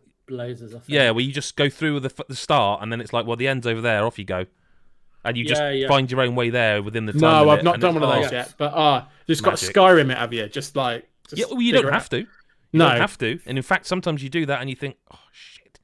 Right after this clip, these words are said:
Speaker 3: I've made the
Speaker 2: Shouldn't have done
Speaker 3: mistake
Speaker 2: that
Speaker 3: here."
Speaker 2: because I've hit too many trees, whereas maybe if I'd
Speaker 3: Yeah.
Speaker 2: just followed the bloody
Speaker 3: No,
Speaker 2: road,
Speaker 3: I haven't
Speaker 2: but I
Speaker 3: found
Speaker 2: can't
Speaker 3: that one
Speaker 2: follow it.
Speaker 3: yet, but, um,
Speaker 2: No, there's loads
Speaker 3: the
Speaker 2: of them. That's, that's a discipline.
Speaker 3: Yeah, there's so many different types of events. The only constant I find is that every single race that I'm in,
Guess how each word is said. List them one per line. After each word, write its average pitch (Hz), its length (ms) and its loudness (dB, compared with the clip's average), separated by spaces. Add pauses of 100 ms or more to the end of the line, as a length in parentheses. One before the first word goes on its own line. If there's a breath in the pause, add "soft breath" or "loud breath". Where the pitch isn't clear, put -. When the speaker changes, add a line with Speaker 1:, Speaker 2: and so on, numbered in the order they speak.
(240 soft breath)
Speaker 3:
I've 151 160 2
made 165 160 6
the 180 140 8
Speaker 2:
Shouldn't 180 40 2
have - 60 -2
done 143 200 4
Speaker 3:
mistake 101 180 -2
Speaker 2:
that - 60 2
Speaker 3:
here." 170 140 6
Speaker 2:
because 120 200 2
I've 123 160 4
hit 139 160 -6
too 147 120 -4
many 131 180 -2
trees, 117 360 -2
whereas 117 180 -4
maybe 135 200 0
if 156 60 6
I'd - 20 6
Speaker 3:
Yeah. 135 180 4
Speaker 2:
just 135 200 -4
followed 123 260 -4
the - 60 -10
bloody 113 180 -4
Speaker 3:
No, 165 160 4 (100)
Speaker 2:
road, 92 260 -6
Speaker 3:
I 156 100 -2
haven't 180 240 -2
Speaker 2:
but - 80 -6
I 175 80 0
Speaker 3:
found 170 140 0
Speaker 2:
can't 165 40 -2 (100)
Speaker 3:
that 156 40 -14
one 139 100 -6
Speaker 2:
follow - 20 -6
it. 147 40 -4
Speaker 3:
yet, 131 220 -4
but, 143 180 -8
um, 139 480 -2
Speaker 2:
No, 160 60 -2
there's 156 160 0
loads 170 220 0
Speaker 3:
the 170 80 8
Speaker 2:
of 139 80 0
them. - 100 -16
That's, 143 160 -10
that's 151 200 -10
a 120 40 -14
discipline. 120 460 -12
Speaker 3:
Yeah, 156 380 4
there's 156 140 0
so 208 140 2
many 196 120 4
different 180 320 -2
types 170 340 0
of 147 80 -6
events. 151 420 0
The 160 140 2
only 165 160 4
constant 165 480 -2
I 147 120 4
find 127 360 -2
is 123 140 -4
that 127 260 -2
every 135 240 -2
single 131 320 -4
race 131 320 0
that 135 80 -8
I'm 123 160 -2
in, 113 240 -2